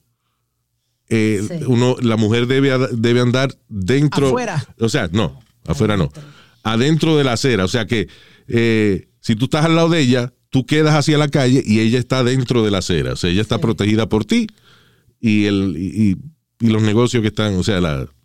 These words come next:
Speaker 1: por donde estén pasando ustedes. Ah,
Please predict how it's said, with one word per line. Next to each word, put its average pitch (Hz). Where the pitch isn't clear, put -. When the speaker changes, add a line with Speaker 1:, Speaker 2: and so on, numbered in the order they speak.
Speaker 1:
por 101
donde 101
estén 113
pasando 101
ustedes. 64
Ah, 92